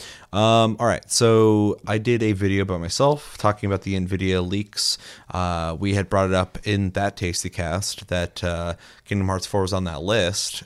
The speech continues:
and I was like, it'd be kinda fun to kinda revisit that list and see what has been confirmed, what hasn't been, and luckily there is a list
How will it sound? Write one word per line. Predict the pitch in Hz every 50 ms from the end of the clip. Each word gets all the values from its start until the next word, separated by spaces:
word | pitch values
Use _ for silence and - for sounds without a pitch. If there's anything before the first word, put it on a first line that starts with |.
| _ _
and | 92 92 90 90 87 85
I | 76 90 92
was | 92 92 92 - -
like, | 95 92 87 87 85 _ - _ - - - - -
it'd | _ -
be | 113
kinda | - 202 208 208
fun | - 180 160 151
to | 123
kinda | - - 135 117 90
revisit | 98 101 113 104 98 104 95 101 92 -
that | 87 82 - -
list | 95 98 95 - - -
and | - 85
see | - - - 104 101 95 95 95 92 - - - - _
what | _ - 90 95 98 101
has | 101 95
been | 95 101 95 92
confirmed, | 90 90 90 - - 98 98 98 95 92
what | 95 101 87 95
hasn't | 98 98 98 95 98 92 90
been, | 92 95 95
and | 90 90
luckily | 87 107 127 - - - 104 98 95
there | 92 - 95 98
is | 90 95 92 98
a | 92 87
list | 80 92 92 - -